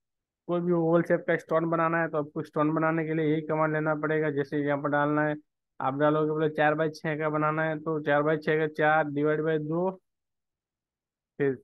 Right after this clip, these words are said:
छः डिवाइड बाय दो, ऐसा करके भी type कर सकते हो, या फिर आप उसका आधा करके पहले type कर सकते हो। देखो चार by छः हो गया, नहीं तो फिर आपको क्या करना पड़ेगा, दो enter, तीन, अभी चार by छः हो जाएगा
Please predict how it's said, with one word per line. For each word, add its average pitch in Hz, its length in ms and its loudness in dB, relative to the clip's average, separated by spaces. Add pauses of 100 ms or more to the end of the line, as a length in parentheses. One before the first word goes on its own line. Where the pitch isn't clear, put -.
छः 156 440 0 (180)
डिवाइड 147 320 0
बाय 156 180 0
दो, 147 240 2
ऐसा 135 200 0
करके 156 280 -2
भी 165 140 -4
type 156 280 0
कर 170 100 -2
सकते 175 360 -8
हो, 175 260 -4 (540)
या 147 140 4
फिर 165 180 2
आप 160 260 2
उसका 151 280 0
आधा 151 220 4
करके 160 280 0
पहले 151 240 0
type 131 240 -4
कर 196 100 -8
सकते 120 280 -14
हो। 113 60 -10
देखो 113 200 -6
चार 131 260 0
by 139 140 0
छः 143 140 -4
हो 143 140 0
गया, 151 200 -4 (680)
नहीं 127 160 0
तो 151 120 0
फिर 160 160 0
आपको 156 240 0
क्या 165 160 0
करना 165 260 0
पड़ेगा, 165 380 -2 (1080)
दो 151 300 2
enter, 156 440 0 (640)
तीन, 131 320 -2 (280)
अभी 135 160 -8
चार 143 260 -2
by 151 180 4
छः 170 180 0
हो 123 200 0
जाएगा 113 320 -4